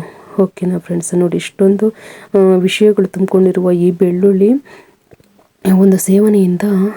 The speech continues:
ಆ ಕೋಳಿಗಳಿಗೆ ಒಂದು ಗ್ರೋತ್ ಇನ್ಕ್ರೀಸ್ ಆಗುತ್ತೆ, ಅವುಗಳ ಬೆಳವಣಿ-, ಬೆಳವಣಿಗೆನೂ ಜಾಸ್ತಿಯೇ ಆಗುತ್ತೆ. ಆಮೇಲೆ ಈ,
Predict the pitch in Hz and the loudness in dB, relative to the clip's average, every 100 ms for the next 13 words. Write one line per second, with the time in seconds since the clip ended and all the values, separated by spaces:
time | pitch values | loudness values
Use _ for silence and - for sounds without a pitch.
0 | - 202 - 190 202 220 196 175 180 190 | -2 -2 -2 -2 0 0 0 -2 -2 -2
1 | 175 175 180 165 - 208 202 226 185 180 | -2 -2 -4 -6 -6 -6 -2 0 2 0
2 | 175 180 - 170 170 - 196 185 - - | 0 -4 -2 -6 -8 -4 -2 -2 -8 -16
3 | - - 196 190 190 - 185 214 208 208 | -10 -2 2 2 0 -2 0 0 0 -2
4 | - - 190 202 180 175 180 247 254 185 | -6 -4 0 2 0 -2 -2 0 -2 -4
5 | 170 180 - 190 180 190 240 226 175 170 | -6 -6 -6 -4 -2 -2 -4 -4 -6 -6
6 | 165 - 175 - - - - 208 208 202 | -10 -6 -6 -6 -16 -20 -2 0 2 2
7 | 220 247 - - - 202 190 180 | 0 0 -4 -20 -2 2 4 2